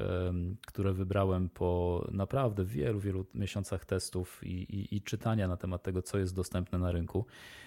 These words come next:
I to jest amerykański AquaTru, e, którego,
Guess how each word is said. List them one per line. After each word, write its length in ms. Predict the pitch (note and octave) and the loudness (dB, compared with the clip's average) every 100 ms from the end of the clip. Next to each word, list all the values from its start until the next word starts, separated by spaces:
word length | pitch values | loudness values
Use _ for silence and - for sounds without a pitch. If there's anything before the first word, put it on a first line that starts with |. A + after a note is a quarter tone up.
| - | -10
I 60 | G#2+ | 2
to 80 | C3+ | 4
jest 140 | B2 | 4
amerykański 640 | C3 A#2+ A#2+ B2+ B2+ A2 - | 4 4 4 2 2 0 0
AquaTru, 540 | G#2+ G2 - G2 C#3+ - _ _ _ _ _ _ _ _ - - | 2 2 2 0 0 -4 _ _ _ _ _ _ _ _ -8 0
e, 540 | F2+ F2 E2+ F2 F2 | 4 4 4 4 2
którego, 880 | - A2 G2+ G2 F#2+ F#2 F2+ F2 | 0 2 4 4 4 6 4 2